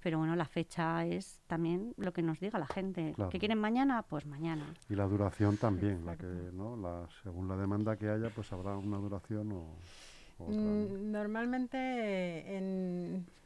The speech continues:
Speaker 3: a mí me gustan las cosas así como que cocinarlas a fuego lento. Y tres, cuatro horas es un, es un buen tiempo para, pues, trabajar una información y luego también, eh,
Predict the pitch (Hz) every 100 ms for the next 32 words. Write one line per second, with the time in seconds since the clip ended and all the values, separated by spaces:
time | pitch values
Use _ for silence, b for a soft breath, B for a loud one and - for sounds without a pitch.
0 | - - 202 208 226 262 269 262 - 247
1 | 226 - 220 220 226 214 208 - 202 208
2 | 196 185 185 - 180 180 202 - 180 190
3 | 185 160 151 - 254 - B B B -
4 | B B B B - 202 190 185 - 196
5 | 214 - 226 - 185 175 185 208 214 -
6 | 190 - 180 165 160 143 180 - 190 180
7 | 165 180 180 185 185 175 165 156 143 139
8 | 139 - 147 - - 165 - 170 165 -
9 | 196 196 196 - 190 185 180 - 214 214
10 | 214 220 214 196 180 180 190 185 175 180
11 | 185 190 190 B B B B B B -
12 | - _ - - 170 165